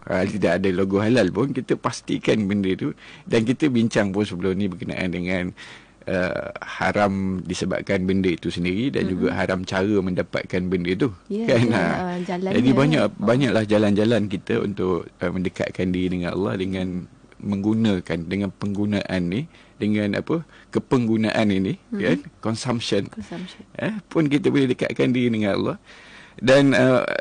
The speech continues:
Speaker 1: respon saya kepada apa yang kedua tadi
Speaker 2: Puan
Speaker 1: berkenaan
Speaker 2: Zarina.
Speaker 1: dengan apa, perniagaan online.
Speaker 2: Mm-mm.
Speaker 1: Eh, sekarang ni banyak dah platform yang kita boleh, kalau kita ada hajat,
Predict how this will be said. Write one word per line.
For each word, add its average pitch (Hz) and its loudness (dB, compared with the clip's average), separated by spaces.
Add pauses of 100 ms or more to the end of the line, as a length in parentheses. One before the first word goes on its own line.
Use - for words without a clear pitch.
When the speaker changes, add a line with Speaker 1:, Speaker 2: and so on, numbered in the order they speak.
Speaker 1:
respon 143 4
saya 160 6
kepada 113 0 (800)
apa 127 0 (160)
yang 95 0
kedua 92 -2
tadi 87 0
Speaker 2:
Puan 95 -2
Speaker 1:
berkenaan 92 -2
Speaker 2:
Zarina. 90 -2
Speaker 1:
dengan 87 -4 (120)
apa, - -10
perniagaan 110 -4
online. 98 -4 (120)
Speaker 2:
Mm-mm. 226 -10 (460)
Speaker 1:
Eh, - -8 (400)
sekarang 110 2
ni 139 2
banyak 101 0
dah 92 -2
platform 87 -6
yang 90 -8
kita 87 -10
boleh, 87 -4
kalau 90 -6
kita 87 -8
ada 80 -10
hajat, 90 -4